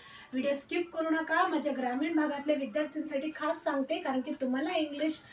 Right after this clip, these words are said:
पुस्तक वाचून सहज पास होण्यापुरता, तुम्ही पास होण्यापुरता अभ्यास करता,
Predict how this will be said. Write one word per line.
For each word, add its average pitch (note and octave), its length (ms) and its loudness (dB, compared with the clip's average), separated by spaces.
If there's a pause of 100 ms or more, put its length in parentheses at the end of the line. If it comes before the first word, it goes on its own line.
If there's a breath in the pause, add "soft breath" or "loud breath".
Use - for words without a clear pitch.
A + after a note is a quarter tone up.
(380 loud breath)
पुस्तक C#4+ 400 2
वाचून C4 460 2
सहज D#4 340 4
पास D4 340 2
होण्यापुरता, D4+ 480 2
तुम्ही D4 240 0
पास C#4 280 0
होण्यापुरता C#4+ 640 4
अभ्यास C#4+ 340 -4
करता, D4 400 2